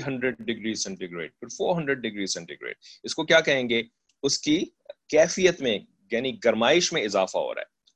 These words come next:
ٹھیک ہے نا؟ اور کمیت میں اضافہ کہ پہلے جو ہے نا وہ <clears throat> ایک گھنٹے میں ایک کوڑا مارا جاتا تھا، اب جو ہے وہ ایک گھنٹے کے اندر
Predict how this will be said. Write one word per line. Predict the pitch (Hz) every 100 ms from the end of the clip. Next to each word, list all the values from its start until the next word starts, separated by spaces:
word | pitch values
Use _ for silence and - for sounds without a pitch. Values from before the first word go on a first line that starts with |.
| _
ٹھیک | 160 160
ہے | 208
نا؟ | 220 _ _ - -
اور | 123 127 -
کمیت | 151 190 214 202
میں | 185
اضافہ | 156 147 147 127 - _ _ _
کہ | 147
پہلے | 143 147 147 151
جو | 147
ہے | 160
نا | 175
وہ | 143 143 - _ -
<clears throat> | 202 143 123 -
ایک | 139 139
گھنٹے | - 135 131 135
میں | 135 127
ایک | 127 143 - _ -
کوڑا | 120 123
مارا | 123 113 113
جاتا | 104 101 98
تھا، | 98 - _ _ _ -
اب | 131 127 117
جو | 127 120
ہے |
وہ | 117 127 - -
ایک | 113 120
گھنٹے | 113 104 104
کے | 101
اندر | 95